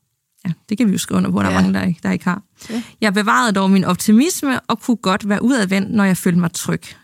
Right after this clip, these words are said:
Speaker 1: hvilket jeg i den grad gjorde på min arbejdsplads. Jeg flyttede med de fleste fyre, og følte det meget uforpligtende og nemt, fordi jeg ikke var oprigtigt interesseret i nogen af dem.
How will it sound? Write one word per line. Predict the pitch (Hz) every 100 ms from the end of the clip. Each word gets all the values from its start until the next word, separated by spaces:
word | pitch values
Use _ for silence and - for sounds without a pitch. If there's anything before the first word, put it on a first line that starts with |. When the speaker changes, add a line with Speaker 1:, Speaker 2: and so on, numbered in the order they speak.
| _
Speaker 1:
hvilket | 208 190 190
jeg | 185 165
i | 196
den | - 247 233
grad | - 165 -
gjorde | 220 240 269 -
på |
min | 262 247
arbejdsplads. | - 180 196 - - - - - _ _ _ _ _ _ _ _ _ _ _ -
Jeg | 170
flyttede | 220 220 247
med | 226
de | 170
fleste | 170 180 - 190
fyre, | - 226 254 294 - - - -
og | 254
følte | - 262 247
det | 269
meget | 240 196 202
uforpligtende | 269 294 262 220 214 214 185
og |
nemt, | 180 180 - -
fordi | - 214
jeg | 214
ikke | 175
var | 208
oprigtigt | 180 - 151 - 202
interesseret | 202 226 - 311 226
i | 185
nogen | 175 160
af | 147
dem. | 180